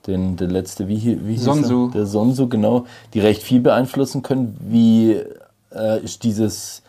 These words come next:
Speaker 1: Energiemanagement oder wie kannst du die, die ausspielen, denn die höheren Einheiten?
Speaker 2: Einfach, je, ähm, man hat ja eben die Tage. Tag eins kriegt man einen Punkt. Und das heißt, den Sonsu könntest du frühestens ab Tag sieben
Speaker 1: Ah,
Speaker 2: spielen.
Speaker 1: okay.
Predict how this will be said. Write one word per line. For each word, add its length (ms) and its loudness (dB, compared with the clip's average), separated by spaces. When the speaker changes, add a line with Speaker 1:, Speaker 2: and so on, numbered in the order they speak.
Speaker 1:
Energiemanagement 1200 2
oder 200 0
wie 80 -2
kannst 280 -4
du 40 -12
die, 440 0
die 200 0
ausspielen, 500 -2
denn 180 -2
die 140 -2
höheren 320 -4
Einheiten? 480 -6
Speaker 2:
Einfach, 300 -2
je, 240 0
ähm, 640 -2
man 180 -2
hat 180 -4
ja 120 0
eben 140 0
die 120 -4
Tage. 420 -2
Tag 180 -4
eins 280 -4
kriegt 200 -10
man 100 -4
einen 220 -4
Punkt. 500 -6
Und 100 -8
das 100 -8
heißt, 260 -2
den 120 2
Sonsu 340 0
könntest 320 -8
du 40 -14
frühestens 600 -4
ab 160 -10
Tag 280 -4
sieben 320 -2
Speaker 1:
Ah, 20 -2
Speaker 2:
spielen. 460 4
Speaker 1:
okay. 340 -2